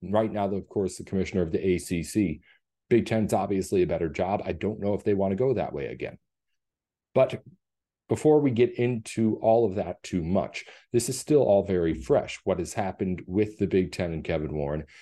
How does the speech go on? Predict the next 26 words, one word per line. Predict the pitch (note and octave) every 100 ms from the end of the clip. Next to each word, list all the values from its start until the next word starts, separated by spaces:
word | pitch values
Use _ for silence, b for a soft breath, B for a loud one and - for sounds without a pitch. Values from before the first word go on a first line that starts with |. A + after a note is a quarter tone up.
| B B
And | G2
Pete | E3+ E3+
Thamel, | E3 C#3+ G#2 E2+
in |
his | F2 G#2 G2+
latest | A2 G#2 F#2
article | - G2+ F#2+ G2
for | A2+
E | G#2 F#2+
S | -
P | A2
N, | G#2
actually | F#2+ G#2+ - B2 G#2+
broke | G#2+ A2+ A2
down | G#2 G2
some | F#2+ - A#2
of | G#2+
the | A2 A2
insider | A#2 A2+ A#2 G#2+ G2+ G#2+
information | G2+ G2+ F#2+ C3 D#3+ - F#2+ - B B B
that | - A2+
will | A2
give | A2+ A2+
us | -
the | F#2+
keys | - A2+ G#2+ G2+